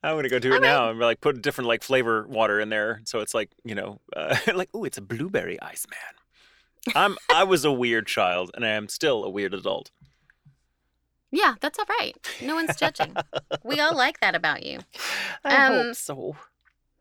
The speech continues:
Speaker 2: uh, uh, uh, I was looking down, but deci-, decided suddenly that I needed to look up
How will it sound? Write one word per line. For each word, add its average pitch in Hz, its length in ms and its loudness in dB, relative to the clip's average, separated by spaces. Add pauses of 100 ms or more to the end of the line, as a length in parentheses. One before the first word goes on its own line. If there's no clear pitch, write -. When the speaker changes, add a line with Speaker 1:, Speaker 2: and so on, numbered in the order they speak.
(360)
Speaker 2:
uh, 233 60 4
uh, - 20 6
uh, 220 380 2
I 247 100 6
was 277 120 -2
looking 415 280 -2
down, 196 240 4
but 190 120 -6
deci-, 214 520 -2
decided 269 500 0
suddenly 311 420 0
that 202 140 0
I 196 80 2
needed 196 300 -4
to 196 80 -8
look 175 220 -6
up 294 340 4